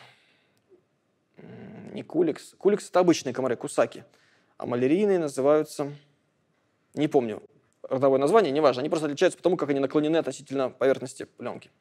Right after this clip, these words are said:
Они у нас водятся, и комары тоже летают, и нас кусают. Но, слава богу, у нас нету людей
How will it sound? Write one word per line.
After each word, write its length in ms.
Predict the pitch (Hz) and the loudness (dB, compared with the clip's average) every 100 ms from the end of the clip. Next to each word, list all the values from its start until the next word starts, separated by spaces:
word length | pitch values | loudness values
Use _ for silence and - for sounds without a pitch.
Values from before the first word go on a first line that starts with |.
| _ _ _ _ _ - | _ _ _ _ _ -2
Они 160 | 180 | 2
у 40 | 233 | 4
нас 140 | 214 | 6
водятся, 340 | 190 175 135 123 | 6 6 4 0
и 40 | |
комары 260 | 165 196 214 | 4 6 8
тоже 200 | 196 165 | 6 4
летают, 360 | 170 151 123 | 4 4 4
и 40 | 147 | 0
нас 140 | 160 | -4
кусают. 440 | 175 - 127 90 143 | -4 0 0 0 0
Но, 140 | 175 | 0
слава 220 | - 143 | 4 4
богу, 220 | 135 190 | 6 4
у 20 | 156 | 4
нас 160 | 147 | 0
нету 300 | 151 160 156 - _ _ _ _ _ _ - - _ _ _ _ _ _ _ _ _ _ | -2 -4 -6 -10 _ _ _ _ _ _ -20 -20 _ _ _ _ _ _ _ _ _ _
людей 500 | 139 151 139 113 | -2 2 2 0